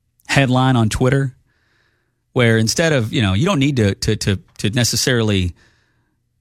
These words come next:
give it to us like it's coming from, you know, the, you know, the, whatever the message boards are called, you know, you don't have to give us the full Homer view, but after Louisville volleyball, again, a miraculous run to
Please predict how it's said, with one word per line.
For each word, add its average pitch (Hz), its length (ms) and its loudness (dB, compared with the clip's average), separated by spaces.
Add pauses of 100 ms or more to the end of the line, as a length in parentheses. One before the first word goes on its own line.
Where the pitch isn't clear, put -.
(260)
give 127 200 2
it 117 80 -4
to 135 160 0
us 113 120 -2
like 120 180 0
it's 110 120 -2
coming 127 280 -2
from, 113 280 -2
you 113 80 0
know, 95 240 2
the, 98 480 0
you 110 120 0
know, 95 140 0
the, 92 380 -2 (680)
whatever 110 320 4
the 98 240 2
message 113 420 0
boards 104 260 0
are 107 60 -4
called, 101 540 0 (100)
you 113 80 0
know, 90 180 -2 (240)
you 156 100 -2
don't 170 100 4
have 170 100 2
to 147 80 -2
give 147 140 0
us 131 140 0
the 120 100 -2
full 139 280 0
Homer 107 540 2 (480)
view, 101 320 -2
but 107 280 -2 (1120)
after 127 220 -2
Louisville 143 280 0
volleyball, 127 500 0
again, 117 280 -2
a 104 120 -4 (220)
miraculous 123 640 -2
run 117 260 0
to 180 460 0